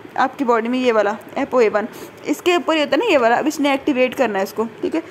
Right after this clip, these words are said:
अब इसने इसको जब activate कर दिया ना, तो अब इसका आगे काम क्या है,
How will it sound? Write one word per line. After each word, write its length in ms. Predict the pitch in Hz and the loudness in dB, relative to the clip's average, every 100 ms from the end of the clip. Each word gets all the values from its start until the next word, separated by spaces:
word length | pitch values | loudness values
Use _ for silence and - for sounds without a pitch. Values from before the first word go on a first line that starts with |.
| - 339 | -14 -2
अब 100 | 320 | 0
इसने 280 | 339 381 320 | 0 -2 -2
इसको 180 | 339 339 | -4 -4
जब 140 | 302 | -4
activate 480 | - 247 302 294 302 | -2 -4 -2 -2 -2
कर 160 | 339 277 | 0 -2
दिया 180 | 262 | 0
ना, 140 | 262 277 | -2 -2
तो 100 | 262 | -2
अब 140 | - | -4
इसका 280 | 269 277 302 | -6 -2 0
आगे 200 | 254 254 | 0 -4
काम 300 | 262 254 269 | -2 0 0
क्या 160 | 277 254 | -2 -2
है, 140 | 269 | -2